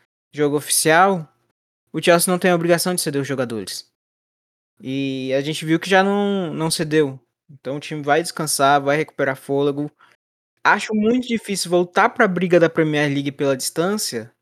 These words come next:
mas vai vir, voltar a ser forte da, pras Copas.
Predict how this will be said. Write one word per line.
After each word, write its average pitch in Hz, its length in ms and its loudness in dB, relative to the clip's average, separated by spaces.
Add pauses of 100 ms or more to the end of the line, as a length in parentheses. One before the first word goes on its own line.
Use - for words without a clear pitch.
(520)
mas 160 160 2
vai 185 160 6
vir, 185 300 -2
voltar 180 320 4
a 185 60 2
ser 185 240 -2
forte 180 380 0
da, 175 100 -4
pras - 240 -8
Copas. 120 580 -4